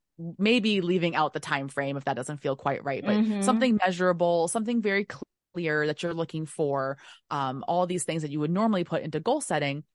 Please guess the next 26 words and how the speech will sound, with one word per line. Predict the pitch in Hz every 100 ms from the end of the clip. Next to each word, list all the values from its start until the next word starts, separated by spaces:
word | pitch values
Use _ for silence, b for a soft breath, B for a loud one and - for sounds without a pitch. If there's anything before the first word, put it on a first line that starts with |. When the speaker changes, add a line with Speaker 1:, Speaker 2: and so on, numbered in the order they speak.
| -
Speaker 1:
And | - 185
then | 180 165 160 160 _ _ _ -
you | 160 151 143 147 _ _ _ _ -
check | 196 -
your | 156
mindset, | 143 139 - 139 127 -
you | 123
check | - 185 156
your |
action | 143 139 156
steps, | 139 135
you | 156
do | 160 202
the | 165
things, | - 139 139 135
you |
trust, | 127 160 143 -
you |
surrender, | 151 147 139 131 127 127 135 _ _ _ _ 160
and | 156
then | 135
it, | - - -
it | 156
is, | 165 - 135
and |
then | 131 139